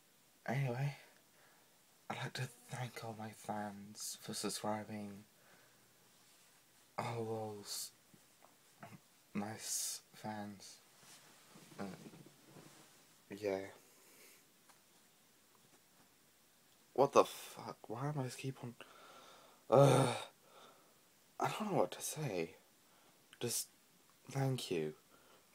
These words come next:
Thank you for actually s-, clicking on that subscribe button. Thank you for liking every video that I post. Even though all the haters keep on disliking them.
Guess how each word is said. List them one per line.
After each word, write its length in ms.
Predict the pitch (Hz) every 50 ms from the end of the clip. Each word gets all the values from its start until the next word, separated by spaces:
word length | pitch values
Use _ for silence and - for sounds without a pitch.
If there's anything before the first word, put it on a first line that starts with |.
| -
Thank 160 | - 131 -
you 60 | - -
for 160 | - 117 104
actually 420 | - - - - 117 107 87 - - - - -
s-, 320 | - - - - - 117 113 - -
clicking 340 | - 123 120 117 - 123 120
on 140 | 117 113 110
that 120 | 117 -
subscribe 460 | - - - - - 101 101 101 98 -
button. 340 | - 95 - 98 90 90 - - - - - - - - - - - - - - - - - -
Thank 300 | - 117 120 117 - -
you 60 | 117
for 160 | - - 113 110 107 104
liking 580 | 110 107 107 110 - - - 113 107 107 - - - - - - - -
every 260 | - 113 113 107 -
video 380 | - - - 113 113 107 107 101
that 140 | - - -
I 80 | - 98 -
post. 720 | - - - 104 104 101 - - - - - - - - - - - - - - - - - - - - - - - - - - - - - - - - -
Even 340 | - - - 104 98 98 98
though 60 | 98
all 340 | 95 95 92 92 95 95 92
the 180 | 92 - 92 92
haters 420 | 95 90 - - - 95 - - -
keep 200 | - 101 95 - -
on 100 | 98 95 92 -
disliking 640 | 95 - - - 92 90 90 - - - - 92 90
them. 160 | 90 87 87